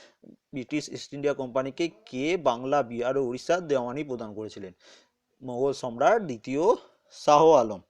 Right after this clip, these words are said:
খুব ইম্পর্টেন্ট কোশ্চেন এটা। এরপর দেখো যেটা লাস্ট, রবার্ট ক্লাইভ দ্বৈত শাসন ব্যবস্থা প্রবর্তন করেন এবং ওয়ারেন হেস্টিং তা রদ করেন সতেরোশো বাহাত্তর সালে।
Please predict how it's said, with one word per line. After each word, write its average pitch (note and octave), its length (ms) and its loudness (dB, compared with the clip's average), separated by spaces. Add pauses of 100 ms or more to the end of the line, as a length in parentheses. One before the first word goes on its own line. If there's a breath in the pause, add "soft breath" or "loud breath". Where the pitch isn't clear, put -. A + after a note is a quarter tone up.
(180)
খুব F#3+ 180 -2
ইম্পর্টেন্ট E3+ 420 0
কোশ্চেন C3 300 -4
এটা। F2+ 260 -8 (420 soft breath)
এরপর F#3+ 380 2
দেখো A#2+ 260 0 (920)
যেটা C3+ 200 2
লাস্ট, C3 360 4 (580 soft breath)
রবার্ট C3 480 6
ক্লাইভ D#3+ 440 6 (640 soft breath)
দ্বৈত D#3+ 340 -2
শাসন E3+ 280 0
ব্যবস্থা D#3+ 360 2
প্রবর্তন C#3+ 480 -4
করেন F3 300 4 (420 soft breath)
এবং D3 640 2 (380)
ওয়ারেন C3+ 400 6
হেস্টিং F3+ 560 -2 (240)
তা D3 280 8
রদ C#3 280 8
করেন C3 340 -2
সতেরোশো C3 500 -2
বাহাত্তর B2+ 360 4
সালে। - 260 -12